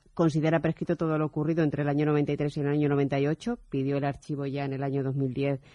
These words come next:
de todo aquello, aunque, evidentemente, la investigación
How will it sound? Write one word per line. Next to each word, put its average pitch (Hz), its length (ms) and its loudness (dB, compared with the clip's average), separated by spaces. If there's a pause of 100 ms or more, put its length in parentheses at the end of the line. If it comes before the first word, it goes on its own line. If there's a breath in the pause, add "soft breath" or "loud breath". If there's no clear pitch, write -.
(180 soft breath)
de 147 140 0
todo 143 180 0
aquello, 147 360 0
aunque, 147 200 0
evidentemente, 139 800 -2
la 143 140 -6
investigación 139 1080 -2